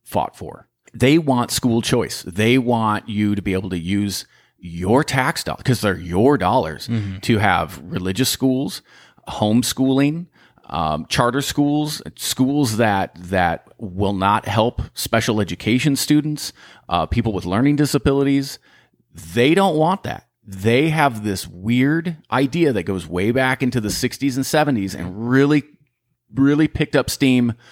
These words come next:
Speaker 1: um, with, uh, Milton Friedman's libertarian cause, which, by the way, libertarians don't wanna pay for any of this shit.
Speaker 2: Mm-hmm.
Speaker 1: They don't even want, they don't want any,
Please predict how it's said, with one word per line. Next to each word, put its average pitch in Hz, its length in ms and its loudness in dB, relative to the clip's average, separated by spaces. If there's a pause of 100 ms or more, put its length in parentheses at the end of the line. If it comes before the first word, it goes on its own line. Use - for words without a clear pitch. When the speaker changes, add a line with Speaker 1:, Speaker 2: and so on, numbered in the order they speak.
(380)
Speaker 1:
um, 98 480 2
with, 104 220 -2 (140)
uh, 85 340 -2 (500)
Milton 120 300 0
Friedman's 120 720 0
libertarian 123 1000 0
cause, 95 580 -4
which, 113 260 -4
by 123 120 0
the 117 80 0
way, 117 120 0
libertarians 117 480 -2
don't 92 140 -2
wanna 87 120 -8
pay - 180 -6
for - 180 -10 (100)
any 107 260 2
of 65 100 -10
this 62 160 -12
shit. - 420 -8
Speaker 2:
Mm-hmm. 107 100 -10
Speaker 1:
They 117 140 2
don't 139 140 4
even 98 240 -4
want, 90 300 -4 (280)
they 151 120 2
don't 131 200 0
want 87 160 -8
any, 113 240 0